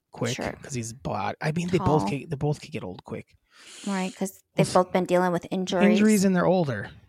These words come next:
Speaker 1: dudes. They're in their
Speaker 2: Mm.
Speaker 1: thirties, both of 'em. So we shall see. I'm trying to think of some of the other trades that were interesting. Beal to the Suns, I think we talked about
Speaker 2: Oh, yeah.
Speaker 1: already.
Speaker 2: We talked about that last week.
Speaker 1: I don't know. I don't really
Speaker 2: Which
Speaker 1: know.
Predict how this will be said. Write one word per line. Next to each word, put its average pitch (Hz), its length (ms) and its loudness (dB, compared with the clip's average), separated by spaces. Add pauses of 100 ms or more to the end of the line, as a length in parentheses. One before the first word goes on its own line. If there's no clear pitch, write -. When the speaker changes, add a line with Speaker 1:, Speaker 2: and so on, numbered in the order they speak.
(160)
Speaker 1:
dudes. 175 420 0
They're 143 120 -2
in 147 80 -2
their 147 80 0
Speaker 2:
Mm. - 60 -6
Speaker 1:
thirties, 139 340 0
both 131 260 -6
of 127 80 -12
'em. 139 180 -16
So 127 360 -12 (1300)
we 185 120 4
shall 240 180 2
see. 202 440 -2 (500)
I'm 180 80 0
trying 202 160 4
to 190 60 2
think 196 120 0
of 160 60 -2
some 190 120 0
of 180 60 0
the 175 80 2
other 165 140 0
trades 165 420 2
that 156 80 2
were 143 120 2
interesting. 143 640 -4 (320)
Beal 196 440 10
to 196 100 4
the 180 120 4
Suns, 160 340 2
I 160 80 4
think 151 160 -4
we 143 80 -4
talked 143 280 0
about 131 200 0
Speaker 2:
Oh, - 20 2
yeah. 123 200 0
Speaker 1:
already. 131 240 -2 (200)
Speaker 2:
We 202 120 -6
talked 196 280 -8
about 214 180 -2
that - 160 -4
last 180 340 -2
week. 175 580 -8
Speaker 1:
I 156 60 2
don't 165 160 4
know. 147 320 0 (240)
I 156 60 4
don't 180 100 8
really 180 140 6
Speaker 2:
Which 175 60 4
Speaker 1:
know. 175 180 4